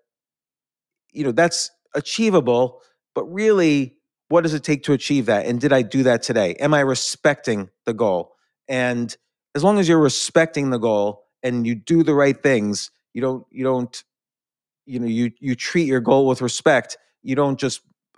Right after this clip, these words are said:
I don't play just one minute chess all day long and then say, "Oh, I'm trying to get better," 'cause that wouldn't be respecting the goal. So my, my, my expectations won't be in line with my reality.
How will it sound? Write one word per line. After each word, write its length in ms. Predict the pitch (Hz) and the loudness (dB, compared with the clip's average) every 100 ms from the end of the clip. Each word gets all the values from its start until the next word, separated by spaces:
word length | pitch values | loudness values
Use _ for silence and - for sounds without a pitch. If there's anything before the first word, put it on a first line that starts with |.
| - | -4
I 80 | 127 | 0
don't 180 | 139 | 0
play 180 | 131 143 | 0 -2
just 180 | 123 113 | -2 -6
one 200 | 113 131 | -2 0
minute 240 | 127 120 113 | 2 0 0
chess 260 | 131 123 | 0 0
all 180 | 131 123 | 0 2
day 160 | 117 123 | 2 2
long 400 | 147 127 113 98 _ _ _ - | 2 0 -4 -12 _ _ _ -6
and 160 | 127 | 0
then 140 | 127 123 | 0 0
say, 240 | - 131 | 2 2
"Oh, 200 | 107 143 | 4 4
I'm 140 | 117 113 | 4 0
trying 220 | 127 120 | -2 0
to 60 | |
get 180 | 117 120 | 0 0
better," 280 | 180 143 117 | 2 2 0
'cause 240 | - 131 | -2 -4
that 160 | 113 135 | 0 2
wouldn't 200 | 139 127 | 0 0
be 100 | 127 | 0
respecting 480 | 113 - 120 - 110 | -2 0 -2 0 -2
the 100 | 104 | 2
goal. 340 | 107 85 - _ _ - - | 2 0 -4 _ _ -20 -8
So 220 | 139 120 | -2 0
my, 220 | 123 123 | 0 -2
my, 380 | 135 131 123 117 _ _ _ _ _ _ _ _ _ - | 0 0 2 -2 _ _ _ _ _ _ _ _ _ -4
my 240 | 139 131 | 0 0
expectations 840 | 135 160 - 147 156 147 135 123 113 | 2 0 0 -2 2 2 0 -2 -2
won't 300 | 117 131 120 | 2 2 2
be 100 | 131 | 0
in 160 | 120 | 0
line 300 | 120 120 120 | 2 0 0
with 120 | 110 113 | -4 -2
my 120 | 113 | 0
reality. 480 | 127 160 139 95 | 2 2 2 -2